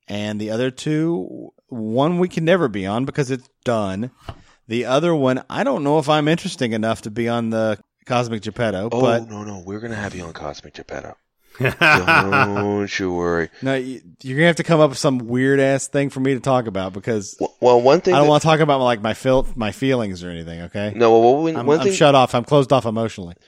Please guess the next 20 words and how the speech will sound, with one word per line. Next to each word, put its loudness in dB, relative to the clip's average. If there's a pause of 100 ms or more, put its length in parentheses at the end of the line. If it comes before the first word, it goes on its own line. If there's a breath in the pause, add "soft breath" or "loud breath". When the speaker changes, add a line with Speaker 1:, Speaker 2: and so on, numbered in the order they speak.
(120)
Speaker 2:
One 4
thing 2
that 2
we 0
do 2
on 4
Cosmic -2
Geppetto 2
podcast 0
that -2
we've, -8
oh, -8
man, -6
we -4
haven't -2
done -2
it -6
in -10
long -2
enough. -2